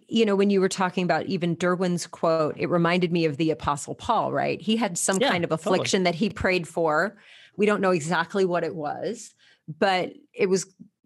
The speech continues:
Speaker 1: referred to as a thorn in the flesh. And the, the Bible says he prayed three times that the Lord would take it away,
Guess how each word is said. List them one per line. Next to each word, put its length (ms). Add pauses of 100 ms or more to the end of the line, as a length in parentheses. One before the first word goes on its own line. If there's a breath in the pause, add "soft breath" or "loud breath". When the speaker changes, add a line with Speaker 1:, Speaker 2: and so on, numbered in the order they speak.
(100)
Speaker 1:
referred 380
to 100
as 140
a 40
thorn 300
in 60
the 80
flesh. 400
And 120
the, 160 (200)
the 80
Bible 260
says 220
he 100
prayed 380
three 260
times 540
that 140
the 80
Lord 240
would 120
take 220
it 80
away, 400